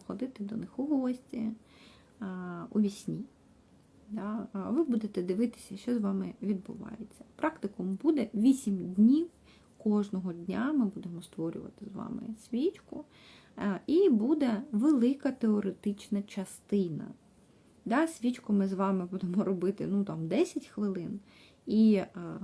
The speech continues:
все інше це будуть, ем, саме у вигляді лекцій і у вигляді практичних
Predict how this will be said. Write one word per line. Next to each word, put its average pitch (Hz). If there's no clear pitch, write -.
все -
інше 247
це 208
будуть, 208
ем, -
саме 214
у 185
вигляді 190
лекцій 214
і 220
у 226
вигляді 196
практичних -